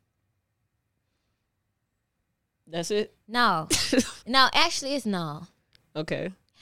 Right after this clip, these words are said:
Speaker 2: I say it's no because I know the reason why he died.
Speaker 1: Mm-hmm.
Speaker 2: And I'm saying it no because that's life.
Speaker 1: Mm-hmm.
Speaker 2: And a bigger picture behind his death is mental health matters. Check on your strong and goofy friends at the end of the day.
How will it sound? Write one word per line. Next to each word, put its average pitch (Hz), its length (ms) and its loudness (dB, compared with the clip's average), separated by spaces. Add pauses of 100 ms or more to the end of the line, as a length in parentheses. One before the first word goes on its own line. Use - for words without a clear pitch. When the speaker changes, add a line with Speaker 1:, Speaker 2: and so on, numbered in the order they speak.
Speaker 2:
I 214 120 -4
say 285 260 -2
it's 254 140 -2
no 247 280 -4
because 214 220 -10
I 185 100 -6
know 202 180 -4
the 196 80 -8
reason 190 240 -6
why 196 160 -8
he 214 140 -10
died. 202 360 -10 (140)
Speaker 1:
Mm-hmm. 160 360 -4
Speaker 2:
And 190 120 -6
I'm 202 140 -4
saying 214 300 -8
it 185 60 -6
no 190 280 -6
because 180 300 -8
that's 170 320 -10
life. 185 420 -12 (320)
Speaker 1:
Mm-hmm. 143 260 -8 (560)
Speaker 2:
And 262 380 -4 (340)
a 185 60 -8
bigger 208 240 -2
picture - 300 -8
behind 214 600 -8
his 170 140 -8
death 175 320 -10
is 240 300 -4 (280)
mental 170 320 -10
health 202 280 -6
matters. 240 400 -4
Check 226 240 -8
on 240 100 -10
your 233 120 -6
strong 277 560 -10 (280)
and 339 180 0
goofy 392 300 8
friends 415 480 -2
at 214 120 -8
the 277 180 -12
end 330 100 -14
of 349 80 -18
the - 80 -18
day. 143 140 -16